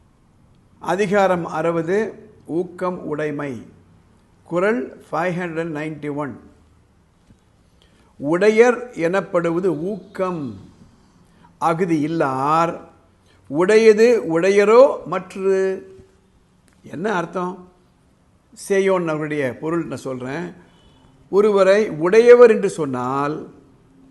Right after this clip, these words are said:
அது ஊக்கம் உடையவர் என்றே பொருள்படும். ஊக்கம் இல்லாதவர் வேறு எதனை பெற்றிருந்தாலும் அவர் உடையவர் ஆக மாட்டார். என்ன அர்த்தம்?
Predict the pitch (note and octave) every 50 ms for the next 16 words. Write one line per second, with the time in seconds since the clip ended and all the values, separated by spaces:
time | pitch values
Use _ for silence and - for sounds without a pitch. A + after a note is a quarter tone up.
0 | - - - - - _ - - F3 G3 G3 F3+ E3 F#3 A3 B3 A3+ - - -
1 | B3 B3+ B3+ A#3 G#3+ G3+ G3+ G3+ G3+ G3+ G3 F#3+ G3+ G#3 G3+ F3+ - - D#3 D#3
2 | F3 F3+ E3 F#3 G3 G3+ G3+ G3+ G3+ E3+ D3+ E3 E3 F3 F3 E3+ D3 D3+ D3+ D3+
3 | D3+ C#3+ A#2+ G2+ F2+ - - - _ _ _ _ - D3+ G#3 B3 B3+ G3+ - -
4 | A#3+ A#3+ G3+ F3 F3 F#3+ G3+ G#3+ G#3+ A3 G#3+ F#3+ F#3 D#3 D3 C#3 C#3 D3 C#3 D3
5 | - - - _ _ _ _ _ _ - D#3 E3+ G3+ G#3+ A3 G#3+ G#3+ G3+ F3 D#3+
6 | E3 F3 F#3+ A3+ A#3+ C4 C4 C4 - F#3+ G3+ F#3+ F3 G#3 F#3+ G3 F#3+ F3 D#3 D3+
7 | C#3+ C#3 C3+ C#3+ D3+ D3+ D#3 D#3 D3+ - - - C#3+ D#3+ F3 F3 E3+ E3 - -
8 | C3+ C3+ D3 D#3+ F3+ F#3+ F#3 F3 D3+ E3+ G3+ A3+ - - B2 C#3 E3 F#3 F#3 E3+
9 | G#3 G3 F3+ D#3+ C#3+ C3+ C3 A#2 - - D3 D3+ D#3 D#3 C#3 - - - - _
10 | _ - _ _ _ _ _ _ _ _ _ _ _ _ _ _ _ _ _ _
11 | _ _ _ _ - C3 E3 A3 G#3+ F3+ E3+ - - G3 E3+ D3 D3 D3+ D#3